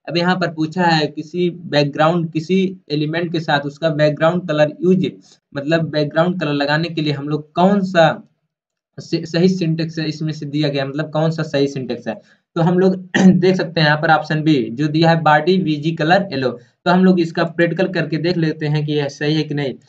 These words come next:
जैसे यहाँ पर हम लोग लिखेंगे वीजी color, Busy color, यदि यहाँ पर हम लोग red दे दिए और इसे save करके यहाँ पर अपने browser पे refresh करते हैं, तो मेरा इस page का color पूरा red हो गया।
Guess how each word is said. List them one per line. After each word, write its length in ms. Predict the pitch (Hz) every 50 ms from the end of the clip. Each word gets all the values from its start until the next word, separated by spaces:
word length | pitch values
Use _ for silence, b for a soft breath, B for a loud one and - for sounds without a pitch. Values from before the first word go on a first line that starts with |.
| b b b -
जैसे 280 | 156 160 160 185 185 175
यहाँ 240 | 165 156 151 160 160
पर 140 | 165 156
हम 140 | 151 147 151
लोग 160 | 147 151 147
लिखेंगे 420 | 147 151 151 151 175 170 165 156 143
वीजी 360 | 131 139 147 143 143 165 170
color, 460 | 165 - 151 151 151 143 120 - - - - _ _ _ _ _ _ _ _ _ _ _ _ _ 170
Busy 240 | 165 175 160 185 185
color, 240 | 185 175 175 151
यदि 200 | 160 170 165 170
यहाँ 200 | 165 160 165 160
पर 100 | 160 151
हम 160 | 143 147 147 151
लोग 140 | 147 147
red 360 | 139 160 180 175 180 170 165 156
दे 140 | 156 156
दिए 320 | 151 147 147 151 147 139 -
और 160 | 143 139 135
इसे 160 | 135 - 151
save 340 | 143 - - 170 180 175 175 -
करके 260 | 160 - - - 160 170 165 - - - _ _ _ _ _ 147
यहाँ 160 | 143 147 151
पर 140 | 151 135 151
अपने 220 | 151 147 156 151
browser 380 | 147 147 147 143 143 147 165 165
पे 140 | 165 170 156
refresh 440 | - 147 143 147 - 175 180 175
करते 240 | 175 156 - - 139
हैं, 100 | 127 120
तो 100 | 147 143
मेरा 220 | 147 147 156 170 175
इस 200 | 170 165 165 -
page 240 | - 165 165 160
का 120 | 160 165 151
color 320 | 156 156 151 165 180 190
पूरा 360 | 185 - _ _ - 165 180
red 280 | 175 147 160 160 147 131
हो 80 | 123 113
गया। 300 | 113 117 113 110 113